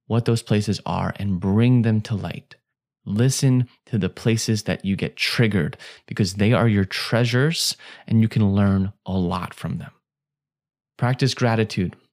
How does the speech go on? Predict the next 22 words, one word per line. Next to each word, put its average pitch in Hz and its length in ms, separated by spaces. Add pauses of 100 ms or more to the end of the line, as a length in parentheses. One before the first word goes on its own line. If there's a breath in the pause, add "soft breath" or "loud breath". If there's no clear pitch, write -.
(420)
It 120 120
is 113 160
the 110 320
antidote 123 720 (180)
to - 100
lack. 92 520 (260 loud breath)
Feel 151 420
gratitude 117 540
for 110 160
the 95 80
fullness 117 640
of 104 180
each 98 340
moment. 80 380 (300 loud breath)
Catch - 340
yourself 120 480
in 110 80
scarcity 104 600
thinking 92 440
and 95 300
root 120 240
out 98 340